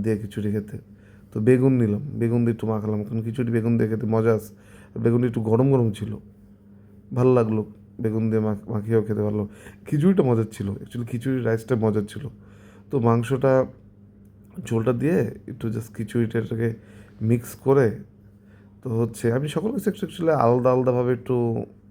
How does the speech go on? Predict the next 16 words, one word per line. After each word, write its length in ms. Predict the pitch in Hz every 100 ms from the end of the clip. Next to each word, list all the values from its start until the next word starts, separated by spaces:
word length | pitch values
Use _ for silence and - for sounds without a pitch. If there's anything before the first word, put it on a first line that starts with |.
| -
টেস্ট 160 | - -
করতেছি। 340 | 117 - 107 123 196
তো 120 | -
সেরকম 280 | 135 123 123 117
মাংসটা 340 | 117 - 127
দিয়েও 260 | 123 127 123 120 - - - - - - -
একটু 200 | 120 - 117
খিচুড়িটা 420 | 113 107 120 113
দেখলাম, 380 | 113 110 113 110 131 - - - -
উম, 220 | 247 202 185 175
গুড 140 | 180 160
আছে, 200 | 120 117
but 160 | 117 -
একটু 120 | - 123
মাংসটা 320 | 117 117 120
একটু 340 | 117 - -